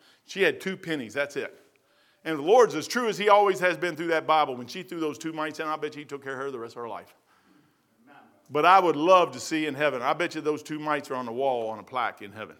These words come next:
And they're gonna tell you what, what those two mites did because of that woman's heart. See, it has nothing to do with the two mites. It has to do with the heart.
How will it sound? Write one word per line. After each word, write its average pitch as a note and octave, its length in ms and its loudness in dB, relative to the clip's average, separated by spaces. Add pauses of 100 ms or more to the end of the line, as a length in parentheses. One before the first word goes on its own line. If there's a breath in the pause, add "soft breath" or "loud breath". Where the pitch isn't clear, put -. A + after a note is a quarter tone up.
(1200)
And C3+ 160 -8
they're E3 60 -2
gonna D#3 160 -2
tell F#3 180 2
you D3+ 160 -4
what, C#3 400 -4
what D3+ 280 0
those D#3 260 4
two D#3 240 -8
mites C3+ 480 -4
did A2 320 -8 (800)
because C#3 340 -2
of B2+ 100 -4
that C#3 200 2
woman's B2+ 260 -6
heart. B2 340 -6 (1040)
See, B3 140 0
it A3 60 10
has A#3 160 8
nothing C4+ 180 6
to E4 80 4
do F#4 40 8
with D#4+ 100 4
the G3 60 -6
two A3+ 200 0
mites. C#4+ 260 6
It G#3+ 60 6
has A3+ 140 4
to F3+ 40 -10
do B3+ 80 2
with B3 80 2
the A3 80 6
heart. D4 500 8